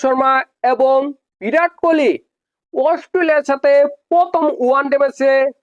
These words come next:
রোহিত শর্মা এবং বিরাট কোহলি কেউ ভালো খেলতে পারেনি। এই কারণে কি রোহিত শর্মা এবং বিরাট কোহলি এমন একটি সিদ্ধান্ত নিল? নাকি গৌতম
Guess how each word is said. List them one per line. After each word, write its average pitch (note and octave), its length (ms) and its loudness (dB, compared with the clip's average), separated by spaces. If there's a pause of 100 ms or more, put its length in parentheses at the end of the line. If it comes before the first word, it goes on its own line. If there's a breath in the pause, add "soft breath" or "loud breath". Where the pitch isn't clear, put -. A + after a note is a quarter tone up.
(140)
রোহিত C#4 320 2
শর্মা C4+ 300 0 (360)
এবং C4 260 2 (460)
বিরাট C#4+ 360 -2
কোহলি D4 260 2 (480)
কেউ D#4 200 2 (220)
ভালো A3+ 240 2 (460)
খেলতে B3 340 0 (220)
পারেনি। C4+ 400 2 (480)
এই B3+ 280 2 (160)
কারণে F4 360 2 (140)
কি D4+ 120 0 (520)
রোহিত C#4+ 300 2
শর্মা C4+ 260 0 (320)
এবং B3+ 240 2 (420)
বিরাট C#4 380 -2
কোহলি D4+ 280 0 (440)
এমন D#4 220 0 (120)
একটি C#4+ 220 -4 (500)
সিদ্ধান্ত C4 480 -4 (540)
নিল? C#4 160 0 (680)
নাকি C4+ 360 -2 (560)
গৌতম D4+ 500 0